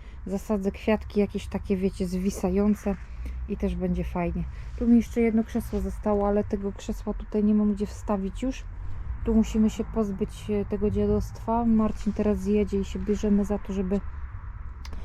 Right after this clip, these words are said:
e, ten złom tutaj stąd wywieźć.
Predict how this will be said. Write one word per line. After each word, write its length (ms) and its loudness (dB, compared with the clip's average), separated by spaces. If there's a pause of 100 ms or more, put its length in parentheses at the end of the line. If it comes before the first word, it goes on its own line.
(240)
e, 580 6
ten 200 4
złom 320 4
tutaj 300 0
stąd 300 0
wywieźć. 680 2